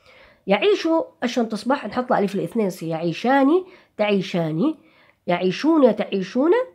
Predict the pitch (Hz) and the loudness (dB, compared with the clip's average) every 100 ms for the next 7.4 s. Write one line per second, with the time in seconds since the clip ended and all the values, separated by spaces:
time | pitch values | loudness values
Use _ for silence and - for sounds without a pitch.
0 | _ 381 269 151 - 139 - _ _ _ | _ -4 -2 -4 -10 -18 -20 _ _ _
1 | _ _ _ - 143 - _ _ - - | _ _ _ -8 -8 -12 _ _ -8 4
2 | 381 453 - 165 - 320 302 254 - 403 | 6 6 0 -4 -2 -2 0 0 2 4
3 | 403 226 180 170 170 180 185 240 339 370 | 6 4 2 0 2 2 2 6 6 4
4 | 339 453 466 277 175 156 156 175 - - | 2 2 4 4 4 2 -8 -14 -14 -16
5 | - _ _ - _ 392 440 440 294 262 | -18 _ _ -20 _ -4 4 4 6 4
6 | 294 320 330 254 320 - 190 - - 247 | 4 2 4 4 2 -2 -14 -8 -4 -2
7 | 294 - - 151 | -4 -10 -18 -20